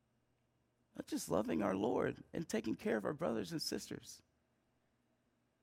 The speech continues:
And that's what's happening here. That's what happens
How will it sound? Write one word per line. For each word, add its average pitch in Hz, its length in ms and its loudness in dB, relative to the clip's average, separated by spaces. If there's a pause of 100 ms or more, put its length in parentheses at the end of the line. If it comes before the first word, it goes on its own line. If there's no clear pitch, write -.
(320)
And - 100 -2
that's - 180 -2
what's - 140 -4
happening 160 380 0
here. 180 240 0
That's 156 180 -2
what 139 140 -4
happens 135 480 -2